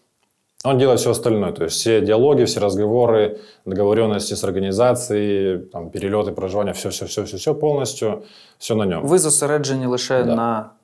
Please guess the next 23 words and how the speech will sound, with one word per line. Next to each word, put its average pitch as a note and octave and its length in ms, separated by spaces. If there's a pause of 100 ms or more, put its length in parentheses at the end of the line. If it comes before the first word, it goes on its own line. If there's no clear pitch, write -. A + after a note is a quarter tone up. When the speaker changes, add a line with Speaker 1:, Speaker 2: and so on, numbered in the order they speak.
(200)
Speaker 2:
своїй A#2 440
роботі. G2 360
Speaker 1:
Да, F2 120
то - 240
есть F2 200
ответ F2+ 300
"да". C#3+ 220
У C3 60
нас G#2 280
есть F2+ 180
такой F2+ 180
человек, B2+ 320
который F#2 260
занимается F#2 520
этим F2+ 160
всем C3+ 320 (540)
и F2+ 440
очень F2+ 180
сильно G2 280
облегчает F2+ 580
задачу, F2 460
типа, - 320
нам. E2+ 280